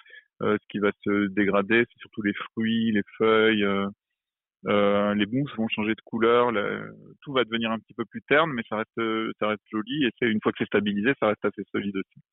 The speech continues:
Donc ça, c'est pour le, effectivement, pour le, pour le nom, ouais. C'est un choix, euh, avec, euh, avec l'éditrice, euh, avec qui j'avais commencé à travailler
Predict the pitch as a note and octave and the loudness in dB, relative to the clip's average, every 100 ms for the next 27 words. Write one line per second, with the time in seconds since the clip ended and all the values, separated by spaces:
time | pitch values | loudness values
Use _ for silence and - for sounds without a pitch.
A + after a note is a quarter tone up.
0 | _ - - - _ G#2 G#2 A2 - - | _ -20 -20 -20 _ -6 0 0 -2 -10
1 | - B2+ B2 A#2 - A2+ G#2+ G#2 G#2+ G#2 | 0 0 2 -4 0 2 4 4 4 0
2 | G#2 - A#2 A#2+ - G#2+ G#2+ A2 G#2 A2 | -2 -4 -2 0 2 2 4 2 0 2
3 | A2 A2+ B2 C#3 B2+ C3+ _ _ _ _ | 2 2 0 -2 -6 -8 _ _ _ _
4 | - - - C3 A#2+ - C3 B2+ A#2 A#2 | -16 -14 2 2 4 4 6 6 6 6
5 | A#2 A#2 A#2 A#2 A2+ A2 A2 A2 A2 _ | 6 4 4 2 2 2 0 -2 -6 _
6 | _ _ _ A2 A2+ G#2+ G#2+ - - - | _ _ _ -4 -2 -4 -6 -8 -10 -4
7 | A2 G#2+ G#2+ G#2+ G2+ - G2+ G2 F#2+ G2+ | -2 0 0 -2 -2 -4 -6 -4 -4 -4
8 | G2+ G2+ - G2 G2 G#2 | -2 -4 -2 0 2 0